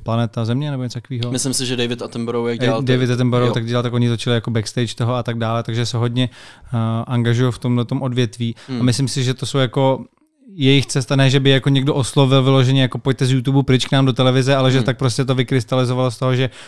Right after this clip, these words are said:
Speaker 1: oni si řekli, „Máme tady nějaký
Speaker 2: Jo.
Speaker 1: už zásah,
Speaker 2: Mhm.
Speaker 1: dokážeme se uživit, když budeme, seženeme peníze na nějaký vlastní projekt“, což bude třeba nějaký aktivistický, e-, ekologický dokument.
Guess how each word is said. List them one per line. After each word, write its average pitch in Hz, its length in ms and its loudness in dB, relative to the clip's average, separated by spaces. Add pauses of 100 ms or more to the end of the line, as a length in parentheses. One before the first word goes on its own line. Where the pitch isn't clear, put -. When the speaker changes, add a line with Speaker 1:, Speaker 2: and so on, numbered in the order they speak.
(140)
Speaker 1:
oni 127 140 4
si 131 80 -2
řekli, 131 180 0
„Máme 127 360 4
tady 127 180 2
nějaký 123 300 2
Speaker 2:
Jo. 139 80 0
Speaker 1:
už 120 60 2
zásah, 120 500 2 (160)
Speaker 2:
Mhm. 143 200 -6
Speaker 1:
dokážeme 127 420 4
se 139 100 0
uživit, 135 340 2
když 127 120 0
budeme, 131 340 2 (400)
seženeme 127 380 2
peníze 131 280 2
na 127 60 2
nějaký 123 220 0
vlastní 123 300 0
projekt“, 131 240 0
což 127 140 -2
bude 123 140 0
třeba 123 200 -4
nějaký 120 340 -2
aktivistický, 123 600 -6
e-, 123 300 -4
ekologický 123 500 -2
dokument. 139 480 -2